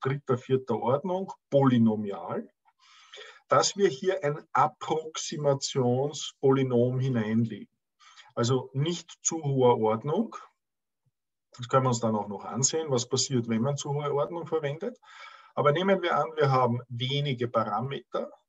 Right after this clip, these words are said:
dann läuft dieses Modell zum Beispiel hier glatt irgendwie durch. Und man sieht auch, es läuft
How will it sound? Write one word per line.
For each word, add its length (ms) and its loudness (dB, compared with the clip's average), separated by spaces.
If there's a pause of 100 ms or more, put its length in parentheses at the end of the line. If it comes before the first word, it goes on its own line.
(260)
dann 160 4
läuft 600 2
dieses 280 -8
Modell 640 -2 (420)
zum 300 -4
Beispiel 500 4
hier 320 -2
glatt 640 -2 (460)
irgendwie 760 -2
durch. 540 -2 (340)
Und 140 -4
man 160 2
sieht 320 0
auch, 160 6
es 180 -2
läuft 380 0